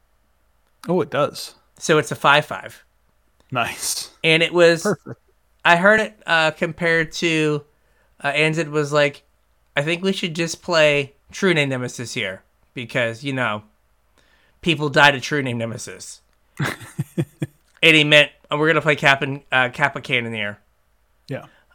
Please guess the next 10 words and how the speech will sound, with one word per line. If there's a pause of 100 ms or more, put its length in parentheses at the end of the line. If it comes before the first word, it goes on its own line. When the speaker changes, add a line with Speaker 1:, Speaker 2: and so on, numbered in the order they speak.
(120)
Speaker 2:
Uh,
so (580)
it
is,
like,
kind
of
True
Name
Nemesis,